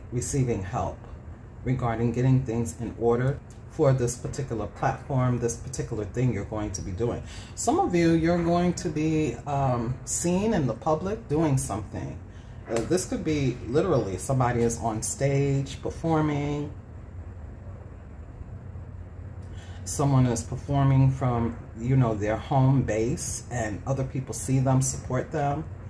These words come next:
There's going to be something to celebrate here. There's some type of good news coming in. Um, the Page of Wands here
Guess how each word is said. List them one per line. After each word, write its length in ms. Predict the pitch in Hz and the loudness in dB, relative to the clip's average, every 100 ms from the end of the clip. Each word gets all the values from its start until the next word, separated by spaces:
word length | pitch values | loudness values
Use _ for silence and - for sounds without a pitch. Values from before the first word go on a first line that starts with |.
| - - | -14 -8
There's 140 | 135 135 | -2 0
going 280 | 156 185 196 | 4 2 0
to 120 | 170 | -2
be 80 | 139 | -2
something 400 | - 143 135 120 | -2 -2 -2 -2
to 140 | - | -2
celebrate 500 | - 135 139 107 92 | -2 -2 0 -2 -2
here. 180 | 127 113 | 2 2
There's 180 | 107 120 | 2 -2
some 140 | 180 | -4
type 240 | - 208 160 | -6 -4 -2
of 180 | 113 - | -2 0
good 180 | 151 123 | 0 2
news 280 | 131 123 | 2 2
coming 340 | - 123 117 92 | -2 -2 -2 -2
in. 280 | 110 104 92 - - - - - - | -2 -2 -4 -6 -12 -14 -14 -8 -2
Um, 400 | 139 127 117 - | 2 2 0 -6
the 100 | 135 | -4
Page 380 | 135 202 226 320 | -4 2 2 4
of 160 | 233 - | 2 2
Wands 460 | 139 147 165 185 | 2 4 2 0
here 300 | 202 190 202 | -2 -2 -2